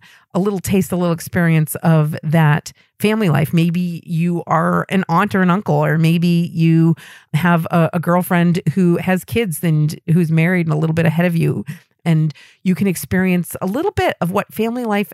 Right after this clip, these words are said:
actually is and what it looks like in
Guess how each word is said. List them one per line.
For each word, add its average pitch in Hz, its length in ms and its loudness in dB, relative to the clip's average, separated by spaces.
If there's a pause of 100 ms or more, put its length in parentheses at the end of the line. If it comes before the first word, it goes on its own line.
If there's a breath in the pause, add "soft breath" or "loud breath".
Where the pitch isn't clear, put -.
(140)
actually 185 640 -4
is 160 320 2
and 160 120 0
what 160 100 -2
it 170 120 -6
looks 165 320 -4
like 175 280 -4 (520 loud breath)
in 160 300 0